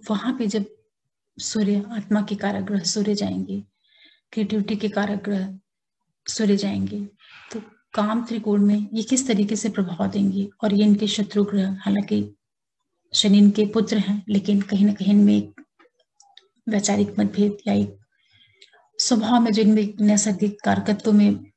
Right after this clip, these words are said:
भिन्नता है वो है। तो जब सूर्य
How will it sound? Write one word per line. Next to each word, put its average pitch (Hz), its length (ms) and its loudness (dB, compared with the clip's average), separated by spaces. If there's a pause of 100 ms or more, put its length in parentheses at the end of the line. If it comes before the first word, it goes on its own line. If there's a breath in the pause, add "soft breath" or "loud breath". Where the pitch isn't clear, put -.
(460)
भिन्नता 214 400 2
है 180 240 -4 (380)
वो 208 180 0
है। 190 220 -6 (680 loud breath)
तो 226 60 -4
जब 220 120 2
सूर्य 247 380 2